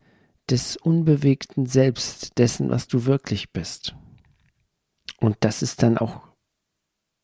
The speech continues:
ganz egal, was passiert. Bleib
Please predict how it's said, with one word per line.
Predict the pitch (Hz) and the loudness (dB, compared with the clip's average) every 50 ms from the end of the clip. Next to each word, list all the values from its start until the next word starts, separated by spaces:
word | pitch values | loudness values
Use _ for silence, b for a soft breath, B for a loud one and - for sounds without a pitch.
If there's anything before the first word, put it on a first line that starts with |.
| _ - - | _ -10 -4
ganz | - 127 131 156 - - | -2 -2 0 0 0 0
egal, | 147 - 131 135 143 139 | 2 4 4 4 4 4
was | 127 127 - - | 2 0 -2 -2
passiert. | - 131 131 - - - - - 104 - - B B B B B B B B _ | -2 -2 -2 -2 0 0 0 0 0 -2 -4 B B B B B B B B _
Bleib | - 113 110 110 139 180 196 202 | -2 -2 0 0 0 0 0 -2